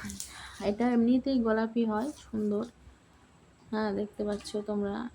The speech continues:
এটা দেওয়ার পরে আমার মনে হয় না যে কোনো কলেজ গোয়িং মেয়ে বা কোথাও হালকা কোথাও যাব, এটা দেওয়ার পরে আর কিছু দেওয়া লাগে। এবার তোমাদের যে যার মাটি, চুড়িদার, এইসব বিভিন্ন জিন-, জিনিসের সঙ্গে এই মেকআপ লুকটা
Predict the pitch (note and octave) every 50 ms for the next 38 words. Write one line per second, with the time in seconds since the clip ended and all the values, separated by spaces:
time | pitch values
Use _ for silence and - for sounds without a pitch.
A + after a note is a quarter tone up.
0 | - - G#3+ A3 A3+ A3 G#3+ G#3 A3 G#3+ A3 A3 A3+ A3+ A3+ B3 C4+ D4 C#4+ B3+
1 | A3+ A3+ A#3+ A#3+ A#3+ A#3+ A#3+ B3 B3 A#3+ B3 B3 A#3+ A#3+ A#3+ A#3+ A#3 B3 A#3+ A#3+
2 | A#3 A#3 A#3 A3+ - A3 A3 G#3+ A3 A3+ A3 G#3 G#3+ G#3+ G#3+ A3 A3 G#3+ G#3 G#3
3 | G#3 G#3 G#3 A3 - - - - - - - - - - - - - G#3 G#3+ G#3
4 | G3+ G3 F#3+ F#3+ F#3+ F#3+ F#3+ F#3+ G3 - - G#3 G#3+ G#3+ - A#3+ A#3 A3+ B3 A#3+
5 | A#3 A3+ A3 G#3+ A3+ A3 A3 G#3+ G#3+ G#3+ - A3 A3 G#3+ G#3 G#3 G#3 G#3 - G#3+
6 | G#3 - G#3+ G#3 G3+ A3 A3 A3 A3 A3+ C4 B3 G#3+ G3 G3 G3 G#3+ G#3 G3+ G3+
7 | G3+ G3 G3+ G3+ A3 A3 G#3+ G#3 G#3 - - - A#3 - A#3 G#3+ G3+ F#3+ F#3+ F#3
8 | F#3 F#3 G3 A3+ B3+ C#4+ D4 C4+ C4+ C4 C4+ C4+ C4 B3 A#3+ A#3+ B3 A#3 A3+ B3
9 | A#3+ A#3 G#3+ A3+ A3+ G#3+ A3 A3 A3 G#3 G#3 G#3 - - G#3+ G#3+ G#3 - - A3+
10 | G#3 G#3+ G3+ G#3 G3+ G3 G3+ G3+ G#3 - G#3 G3+ G3+ G#3+ G#3 G#3+ A#3+ B3+ C4+ C4
11 | B3 B3 A#3+ A#3 A#3 A3 A3+ A3 A3+ A3 - A#3 A3+ - G#3+ G#3 G#3 G#3 G3+ G3+
12 | G3+ G3+ - G3+ G3+ - G#3+ G#3 - -